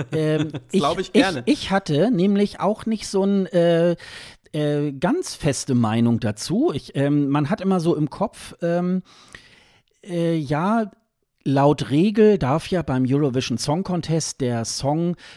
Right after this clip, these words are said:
Speaker 2: keine politischen Botschaften, äh, haben. Denkt man ja erstmal so, ähm, ja, äh, finde ich auch. Aber die Frage ist natürlich, ähm,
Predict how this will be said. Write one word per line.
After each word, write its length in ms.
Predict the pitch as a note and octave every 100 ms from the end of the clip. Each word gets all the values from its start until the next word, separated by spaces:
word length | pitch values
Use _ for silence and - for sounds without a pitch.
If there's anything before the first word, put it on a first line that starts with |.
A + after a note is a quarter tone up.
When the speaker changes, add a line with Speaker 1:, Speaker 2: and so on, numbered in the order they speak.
| -
Speaker 2:
keine 560 | - C3+ E3+ D#3 D3 C3
politischen 840 | - B2 E3 - C#3+ - C3+ C3
Botschaften, 840 | C3 B2+ - A2+ G2+ - A2+ F#2+ F2+
äh, 240 | A2+ F#2 F2+
haben. 580 | G2+ D#2+ F2 E2+ G2
Denkt 220 | F#2 G3+ C#3+
man 140 | A#3
ja 100 | A#3
erstmal 380 | E3 F3+ F#3 F#3
so, 340 | F#3 F#3 F#3
ähm, 380 | D#3 D#3 E3+ F3+ _ -
ja, 340 | G2 - - _ _ _ _ -
äh, 240 | B2 A2+ A2
finde 260 | - G#3+
ich 160 | A#3+ -
auch. 320 | - - - _ _ _ _ _ _ -
Aber 160 | E3
die 80 | D3+
Frage 380 | - G3 C4+ G3+
ist 200 | C#3+ -
natürlich, 680 | B2 - B2 A2 D#3 - - -
ähm, 500 | A2+ A2 G#2+ G2+